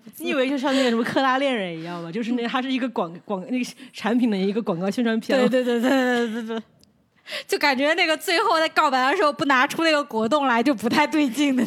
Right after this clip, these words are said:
Speaker 1: 那一种。
Speaker 2: 后面其实还有一本古龙小说改编的电视剧，叫那个《萧十一郎》。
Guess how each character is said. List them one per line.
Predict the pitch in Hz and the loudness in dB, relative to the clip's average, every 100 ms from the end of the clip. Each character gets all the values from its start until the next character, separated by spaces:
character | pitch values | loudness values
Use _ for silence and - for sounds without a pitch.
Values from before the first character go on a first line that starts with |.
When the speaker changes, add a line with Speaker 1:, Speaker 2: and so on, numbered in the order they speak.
| - | 0
Speaker 1:
那 | 285 | -2
一 | 254 247 | -2 -6
种。 | 247 - _ - 208 - - _ | -12 -14 _ -20 -20 -20 -20 _
Speaker 2:
后 | - 359 | -4 -2
面 | 320 | 0
其 | 262 277 | 0 0
实 | |
还 | 302 - 220 | -2 -2 0
有 | 277 | 2
一 | |
本 | 202 170 165 | 0 -2 -6
古 | 170 | -8
龙 | 151 165 | -8 -10
小 | 175 151 | -14 -16
说 | 165 | -16
改 | 160 143 | -14 -14
编 | 160 | -14
的 | 160 | -14
电 | 151 151 | -14 -14
视 | 151 | -16
剧， | 147 | -16
叫 | 143 151 151 | -16 -14 -14
那 | 147 | -14
个 | 143 | -16
《萧 | - 180 | -14 -12
十 | 175 | -12
一 | 160 | -12
郎》。 | 160 143 147 | -10 -10 -10